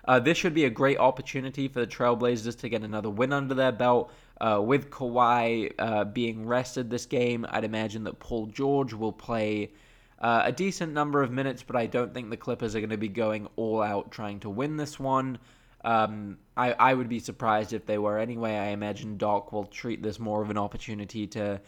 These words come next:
get the lower guys, uh, down the rotation a couple more minutes. Uh, so expect a big game from Damian Lillard and C J McCollum as they go all out to try and grab onto that eight seed spot. After that, Jazz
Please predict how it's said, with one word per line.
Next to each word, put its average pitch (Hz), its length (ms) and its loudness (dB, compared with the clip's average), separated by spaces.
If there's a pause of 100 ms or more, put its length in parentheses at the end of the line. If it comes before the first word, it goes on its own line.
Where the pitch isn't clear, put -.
(380)
get 120 200 2
the 113 140 -2
lower 113 340 4
guys, 107 640 0
uh, 107 160 -2
down 110 260 0
the 107 80 -8
rotation 113 640 -2
a 104 80 -6
couple 104 240 -8
more 101 180 -6
minutes. 147 520 -4 (460)
Uh, 101 260 2
so 113 220 -2
expect 120 540 -2
a 113 120 -2
big 127 260 -2
game 127 240 0
from 117 200 -6
Damian 117 340 -2
Lillard 113 340 -2
and 101 240 -4
C 120 160 -6
J 107 160 -4
McCollum 120 500 -4
as 107 140 -6
they 104 180 0
go 104 200 0
all 120 320 0
out 107 260 -2
to 107 100 -14
try 104 380 -4
and 101 340 -8
grab 104 420 -4
onto 101 280 -4
that 98 300 -2
eight 139 200 2
seed 135 300 -4
spot. 131 460 4 (540)
After 139 260 8
that, 135 440 2
Jazz 127 460 2